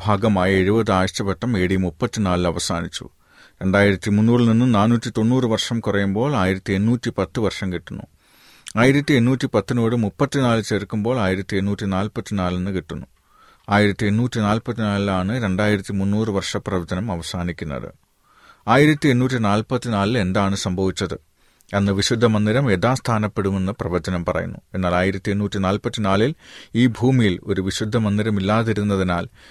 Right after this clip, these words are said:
ഈ വിശുദ്ധ മന്ദിരം ഭൂമിയിലേതല്ല, സ്വർഗത്തിലേതാണ് എന്ന് നമ്മൾ മനസ്സിലാക്കുന്നു. അപ്പോൾ സ്വർഗത്തിലെ ദേവാലയം തുറന്നു,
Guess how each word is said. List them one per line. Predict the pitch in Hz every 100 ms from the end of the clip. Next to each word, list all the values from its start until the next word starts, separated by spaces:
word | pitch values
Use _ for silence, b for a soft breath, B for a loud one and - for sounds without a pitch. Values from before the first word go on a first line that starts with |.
| B 120
ഈ | 139
വിശുദ്ധ | 123 120 110
മന്ദിരം | 107 104 95 113 -
ഭൂമിയിലേതല്ല, | 104 123 123 110 107 98 90 101
സ്വർഗത്തിലേതാണ് | 131 113 98 120 - 110 104 95 95 110 151
എന്ന് | 90 90
നമ്മൾ | 87 85
മനസ്സിലാക്കുന്നു. | 85 87 - 87 82 - 60 - B B B B
അപ്പോൾ | 120 117
സ്വർഗത്തിലെ | - 117 147 139 127
ദേവാലയം | 104 98 101 113 123 117
തുറന്നു, | 113 120 170